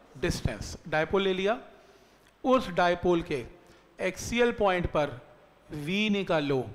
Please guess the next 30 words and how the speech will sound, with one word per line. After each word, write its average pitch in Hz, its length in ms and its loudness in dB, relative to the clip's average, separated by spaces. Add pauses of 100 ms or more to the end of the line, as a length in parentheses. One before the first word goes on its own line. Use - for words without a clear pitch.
(200)
पहले 160 180 0
हम 190 80 2
क्या 180 200 2
निकालते 185 420 0
थे? 208 180 2 (300)
ई 226 200 -2
निकालते 165 520 -2
थे, 156 120 -4
अब 151 160 -8
क्या 185 160 0
निकालना 196 400 0
है? 262 180 -2 (520)
V 170 240 -4
निकालो। 117 440 -6 (800)
equatorial 226 720 4
के 233 140 0
ऊपर 185 420 0 (540)
वी 180 200 -6
निकालो, 156 540 -4 (400)
Any 214 280 0
point 233 380 2
के 226 100 -2
ऊपर 208 420 2 (340)
वी 160 320 -6
निकालो। 143 500 -6 (560)
आपने 190 200 -8
एक 196 60 -12
चीज़ 220 160 -8
note 214 180 -6
की, 269 180 -8